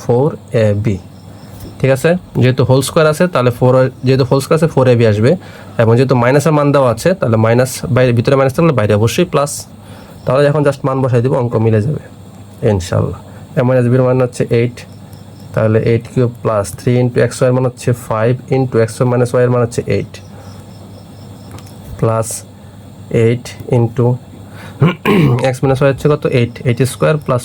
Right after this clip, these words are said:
four into five। তাহলে এইট কিউবে কত হয়? এইট কিউবে হয় পাঁচ শত বারো, প্লাস হচ্ছে, আহ, পাঁচ আটে চল্লিশ,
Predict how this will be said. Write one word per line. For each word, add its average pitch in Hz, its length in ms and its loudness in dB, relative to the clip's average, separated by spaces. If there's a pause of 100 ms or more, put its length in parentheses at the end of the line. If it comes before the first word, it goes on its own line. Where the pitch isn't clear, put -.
four 120 140 2 (100)
into 117 180 -4 (120)
five। - 180 -8 (1300)
তাহলে 117 240 2
এইট 131 140 0
কিউবে 139 260 0
কত 151 200 -4
হয়? 147 140 0 (560)
এইট 123 160 0
কিউবে 135 280 2
হয় 135 140 0 (440)
পাঁচ 123 180 -4 (140)
শত 123 160 -2 (160)
বারো, 120 260 0 (260)
প্লাস 117 260 -2
হচ্ছে, - 280 0 (100)
আহ, - 1120 -4 (520)
পাঁচ 120 200 0
আটে 127 220 2
চল্লিশ, 147 300 2